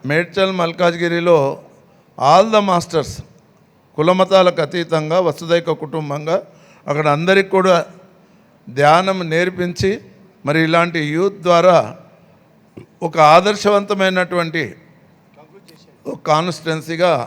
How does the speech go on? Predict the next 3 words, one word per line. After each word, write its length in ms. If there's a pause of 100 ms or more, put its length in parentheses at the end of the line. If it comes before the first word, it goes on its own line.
(1800)
నిలుస్తుంది. 640 (380)
ప్రతి 260
వాళ్ళు 200